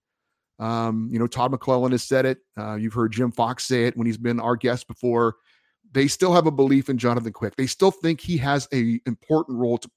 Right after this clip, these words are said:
play on this team. And everyone respects him, and he's earned that respect. But again, if you're a Kings fan,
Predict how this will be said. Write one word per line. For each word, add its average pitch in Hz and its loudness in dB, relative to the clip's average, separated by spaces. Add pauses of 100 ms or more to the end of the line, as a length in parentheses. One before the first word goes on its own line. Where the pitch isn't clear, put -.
play 110 0
on 113 -4
this 104 -8
team. 92 -8 (400)
And 170 0
everyone 185 2
respects 127 0
him, 123 -2
and 120 -4
he's 123 -4
earned 120 0
that 101 -8
respect. - -14
But 104 -6
again, 120 -2 (520)
if 113 -8
you're 147 6
a 151 4
Kings 185 2
fan, 170 0